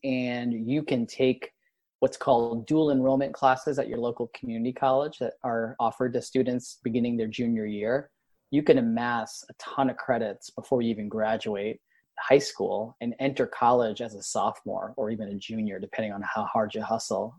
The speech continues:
in your last two years of high school. I've seen students be able to graduate from high school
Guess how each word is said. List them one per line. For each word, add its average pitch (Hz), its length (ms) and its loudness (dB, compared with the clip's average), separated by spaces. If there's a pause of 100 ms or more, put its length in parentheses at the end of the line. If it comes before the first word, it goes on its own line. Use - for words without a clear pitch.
(100)
in 120 100 0
your 104 100 -4
last 101 320 -4
two 120 120 -2
years 104 300 -2
of - 60 -12
high 117 160 -4
school. - 420 -8 (460)
I've 139 200 6
seen 147 260 2
students 120 720 0
be 127 140 2
able 120 240 0
to - 120 -12
graduate 113 840 0 (480)
from 120 120 0
high 135 280 4
school 107 640 -4